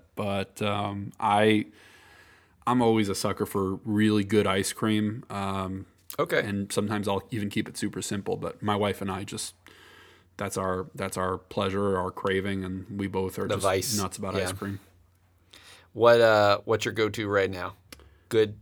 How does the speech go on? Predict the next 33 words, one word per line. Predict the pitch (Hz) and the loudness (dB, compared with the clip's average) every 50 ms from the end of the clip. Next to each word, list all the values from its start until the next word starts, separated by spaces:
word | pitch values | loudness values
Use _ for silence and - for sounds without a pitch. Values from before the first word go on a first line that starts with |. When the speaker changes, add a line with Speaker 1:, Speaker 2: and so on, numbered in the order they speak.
| - - | -4 2
Speaker 2:
good | - 131 131 117 | 6 6 6 6
new | 117 123 135 143 | 6 6 4 4
flavor | 135 - 151 143 143 139 123 127 131 131 | 4 6 6 8 8 8 8 6 6 6
or | 117 113 110 | 6 6 4
a | 107 | 4
classic | 110 - 123 110 104 101 - 104 98 - | 4 4 6 6 6 6 2 -2 -4 -2
you | 104 101 | 0 2
always | 98 98 98 98 | 2 2 2 0
go | - - 98 95 | -2 -4 -4 2
back | 92 110 | 6 8
Speaker 1:
You | 139 | 8
Speaker 2:
to? | 139 | 10
Speaker 1:
know, | 139 135 131 127 127 127 - - 135 131 131 | 10 8 8 6 4 0 -4 -6 -6 -2 0
on | 127 131 | 2 2
the | 135 | 2
Jersey | 113 113 123 127 123 123 117 | 4 4 4 4 4 4 2
Shore, | - - - 107 107 110 117 117 | 2 4 6 8 8 8 8 6
we | 110 110 107 101 | 6 4 2 2
have, | 98 101 101 101 98 101 98 98 98 107 | 0 0 0 0 0 0 -2 -2 -4 -4
uh, | 98 98 95 95 92 92 | -2 -2 -2 -2 -4 -4
some | - - 113 | -4 -2 0
of | 104 | 0
the | 101 | 0
best | 95 104 101 98 - - - | 0 0 -2 -2 -2 -4 -6
Italian | - - 104 98 98 98 95 95 | -6 -6 -4 -4 -4 -2 -2 -4
ice | 95 95 98 101 101 - - - - - _ | -2 -2 -4 -4 -4 -6 -8 -10 -12 -12 _
ever. | - 101 95 95 104 110 107 107 - _ - - - | -8 -4 0 2 2 2 2 0 -6 _ -20 -10 -4
And, | - 104 101 101 101 101 95 92 87 | 0 2 4 4 4 4 4 2 2
Speaker 2:
Ooh. | 101 | 0
Speaker 1:
uh, | 95 95 95 95 92 90 | 0 -2 -2 -2 -4 -4
we, | - 107 107 | -2 -2 -2
we | 95 82 113 113 110 | -2 -2 -2 -2 0
both | 107 104 101 101 98 - - - | 0 0 0 0 -2 -6 -12 -18